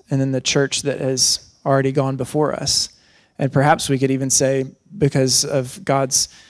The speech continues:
uh, foreknowledge, there's a church that even comes after us that's already foreknown by him. And so that would also be included in the universal church as well. It's not just the people that are present right now on this earth, but there's a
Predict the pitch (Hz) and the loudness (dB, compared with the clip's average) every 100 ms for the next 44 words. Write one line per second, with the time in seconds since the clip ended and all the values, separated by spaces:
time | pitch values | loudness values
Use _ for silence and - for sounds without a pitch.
0 | - 143 139 143 - - 156 143 135 156 | -6 -2 -2 -4 -6 0 2 4 4 4
1 | 127 156 - - - 151 139 135 135 139 | 2 -2 -4 -6 -6 2 2 2 -2 -2
2 | 131 - 143 131 143 139 143 139 139 135 | -2 -2 0 0 0 -2 -4 -2 -2 -2
3 | 147 170 - 131 - 151 - - 147 - | -2 -2 -4 -8 -6 -2 -2 -2 -4 -2
4 | 139 135 131 147 139 139 139 135 143 156 | 0 0 -2 -2 -2 -2 0 0 0 0
5 | 131 - 143 - - _ - 139 - 131 | -6 -10 -14 -14 -20 _ -8 -4 -2 0
6 | 135 - 143 139 156 131 143 - 120 123 | -2 -2 0 0 0 -4 -4 -6 -6 -6
7 | 139 156 147 135 135 135 135 135 127 135 | -4 0 0 0 -2 -4 -4 -4 0 0
8 | 131 131 135 139 135 131 135 143 135 139 | 0 -6 -4 -4 -4 -4 -2 0 -2 -2
9 | 143 131 135 127 139 - 143 139 131 131 | -4 -4 -2 -2 -4 -4 -4 -2 -4 -4
10 | - 139 131 139 139 139 135 131 127 127 | -2 -2 -2 -4 -6 -6 -6 -6 -6 -6
11 | 123 - 139 139 123 - 151 127 - 131 | -6 -4 -2 -4 -6 -8 -6 -6 -4 -6
12 | 127 131 | -4 -8